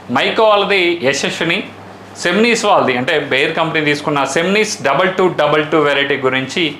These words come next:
ఈ వీడియోలో క్లియర్ కట్గా ఎక్స్‌ప్లెయిన్ చేస్తాను. చాలామంది అడుగుతా ఉన్నారు, "అన్న, ఈ రెండు ఎలాంటి నేలకు సూటబుల్ అవుతుంది, ఎలాంటి దిగుబడి వస్తుంది, so ఏది వేసుకుంటే బెటర్?" అని చెప్పి చాలామంది అయితే కనుక కొంచెం కొత్తగా వేసుకునే వాళ్ళు కానీ,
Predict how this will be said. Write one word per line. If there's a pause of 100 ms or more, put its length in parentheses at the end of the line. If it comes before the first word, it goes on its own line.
(140)
ఈ
వీడియోలో
క్లియర్
కట్గా
ఎక్స్‌ప్లెయిన్
చేస్తాను. (320)
చాలామంది
అడుగుతా
ఉన్నారు, (280)
"అన్న,
ఈ
రెండు
ఎలాంటి
నేలకు
సూటబుల్
అవుతుంది,
ఎలాంటి
దిగుబడి
వస్తుంది, (380)
so (240)
ఏది
వేసుకుంటే
బెటర్?"
అని
చెప్పి
చాలామంది
అయితే
కనుక
కొంచెం
కొత్తగా
వేసుకునే
వాళ్ళు
కానీ,